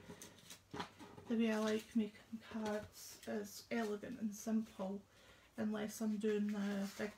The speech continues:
song and dance, inky plays that I do.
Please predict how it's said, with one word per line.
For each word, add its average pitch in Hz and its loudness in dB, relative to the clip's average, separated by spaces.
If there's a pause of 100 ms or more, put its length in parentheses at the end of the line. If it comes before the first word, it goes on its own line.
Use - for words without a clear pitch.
(120)
song - 0
and 202 4
dance, 208 -2 (760)
inky 226 8
plays 220 2
that 208 0
I - -4
do. 202 0